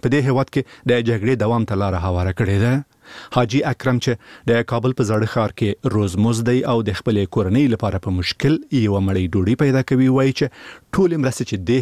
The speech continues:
هیواد ته راغلي، د هغو کسانو جیبونو ته لوېدلي چې په قدرت کې دي او بېوزلو ته هیڅ څه نه دي رسېدلي. حاجي اکرم چې د ورځې شاوخوا څلور ډالره ګټي، وایي، نړیوالو وضعیت نه دی ښه کړی او ورته پکار ده چې له دې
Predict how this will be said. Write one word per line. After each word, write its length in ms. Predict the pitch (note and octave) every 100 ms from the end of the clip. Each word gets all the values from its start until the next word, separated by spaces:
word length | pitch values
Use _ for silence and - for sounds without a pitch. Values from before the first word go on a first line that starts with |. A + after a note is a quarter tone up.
| B2
هیواد 220 | A#2 -
ته 80 | G#2+
راغلي، 300 | F#2+ G#2+ C3+
د 120 | A#2 C#3+
هغو 140 | C#3 G#2+
کسانو 320 | A#2 G2+ F#2+ F2+
جیبونو 340 | F#2 A#2+ C#3
ته 100 | D#3
لوېدلي 360 | C#3+ D3 C#3+ D3
چې 60 | D3+ - - -
په 200 | A2 F2 -
قدرت 320 | G2+ F#2+ -
کې 80 | A2
دي 100 | F#2+
او 80 | F#2 E2+
بېوزلو 440 | F#2 G#2+ C3 C#3+ D3
ته 100 | - - -
هیڅ 120 | F3+ -
څه 340 | B2 B2 - A#2
نه 40 | G2
دي 140 | F2+
رسېدلي. 440 | F2 A2+ G#2 C#3 C#3+ - _ _ _ - - -
حاجي 200 | B2 C3
اکرم 260 | B2+ C#3 B2+
چې 80 | B2+ A#2+ - -
د 100 | A#2 A#2+
ورځې 260 | B2+ B2
شاوخوا 340 | A#2+ A#2+ G#2+ B2 -
څلور 260 | B2 C#3+ C#3
ډالره 320 | G#2+ G#2 A2 G#2+
ګټي، 280 | F#2 F#2+ A#2+ A#2+ F#3 G#2
وایي، 180 | A2 B2+ G3
نړیوالو 480 | C#3 C3 C3 C#3+ C#3+ C3+ A2
وضعیت 260 | G2 A#2 B2+
نه 60 | A2
دی 40 | F2
ښه 100 | G2+
کړی 340 | G#2 F2+ F#2 G2+
او 40 | F#2+
ورته 220 | F#2 F#2
پکار 260 | - - C3
ده 60 | D3
چې 160 | D#3+
له 80 |
دې 60 | D3